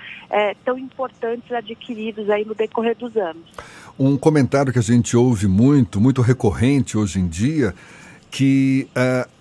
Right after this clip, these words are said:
Speaker 2: não seremos mais os mesmos após essa pandemia. E muitas dessas mudanças, por exemplo, na área trabalhista, vieram para ficar. O home office, por exemplo. Eu já ouço colegas dizendo, "Agora, meu amigo, eu só vou <laughs> tra-, trabalhar de casa."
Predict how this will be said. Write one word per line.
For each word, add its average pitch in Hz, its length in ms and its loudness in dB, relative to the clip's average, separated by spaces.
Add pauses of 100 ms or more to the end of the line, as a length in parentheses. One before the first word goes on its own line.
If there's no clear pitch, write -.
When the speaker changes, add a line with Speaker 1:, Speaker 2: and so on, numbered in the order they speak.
(100)
Speaker 2:
não 160 220 4
seremos 165 800 0
mais 151 400 0
os 143 220 0
mesmos 110 680 4
após 120 540 2
essa 117 300 0
pandemia. 104 580 2
E 123 80 4
muitas 156 640 4
dessas 127 500 -2
mudanças, 107 760 0
por 170 200 4
exemplo, 98 540 0
na 101 100 0
área 104 240 -2
trabalhista, 107 640 -4
vieram 185 320 -2
para 208 140 -4
ficar. 165 360 -2 (440)
O 120 40 0
home 190 320 2
office, 170 640 2
por 113 120 0
exemplo. 87 440 -6 (440)
Eu 98 60 -4
já 131 300 0
ouço 139 460 0
colegas 113 480 0
dizendo, 104 400 -2
"Agora, 135 580 0
meu 135 140 2
amigo, 104 300 2
eu 95 40 0
só - 160 -2
vou 131 220 2
<laughs> - 80 -20
tra-, 147 300 0
trabalhar 143 480 4
de 151 120 -2
casa." 120 640 0